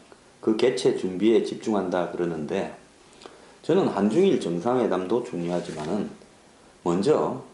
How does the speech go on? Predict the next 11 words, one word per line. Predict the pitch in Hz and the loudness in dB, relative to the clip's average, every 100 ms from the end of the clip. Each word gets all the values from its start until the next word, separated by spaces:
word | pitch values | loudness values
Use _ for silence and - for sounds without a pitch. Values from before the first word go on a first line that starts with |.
| - _ _ | -20 _ _
박 | - 131 - | -4 0 2
대통령과 | 165 143 117 98 82 90 87 | 0 2 0 2 0 0 0
일본의 | 110 127 120 | 0 0 2
아베 | 80 139 - | 2 2 2
총리가 | - 98 92 113 131 - - | -2 -4 -4 -2 -2 -4 -6
만나는 | 90 147 175 147 110 | -4 0 0 0 -2
일도 | 85 - 85 | -4 -6 -4
매우 | 98 202 - | -2 -2 -4
중요하다고 | 101 95 92 92 90 92 | -6 -4 -2 -2 -2 -4
봅니다. | 95 85 78 - - - | -6 -8 -10 -14 -18 -2
그런데 | 160 202 139 151 170 | 2 4 4 0 -2